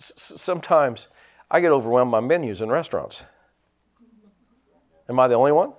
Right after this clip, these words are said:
I'm like, it's, it's like, I'm tempted to order page one.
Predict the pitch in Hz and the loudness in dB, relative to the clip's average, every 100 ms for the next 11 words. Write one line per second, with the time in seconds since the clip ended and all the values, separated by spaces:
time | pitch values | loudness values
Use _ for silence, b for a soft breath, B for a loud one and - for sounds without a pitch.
0 | _ _ _ _ - _ _ _ _ 131 | _ _ _ _ -20 _ _ _ _ -2
1 | 131 120 - 156 165 143 120 113 - - | 0 -2 -4 -8 -2 0 0 -2 -8 -6
2 | 127 123 175 202 127 120 110 131 127 127 | -6 -2 -4 -2 -4 -4 -6 -2 -2 -2
3 | 113 254 90 | -6 -6 -8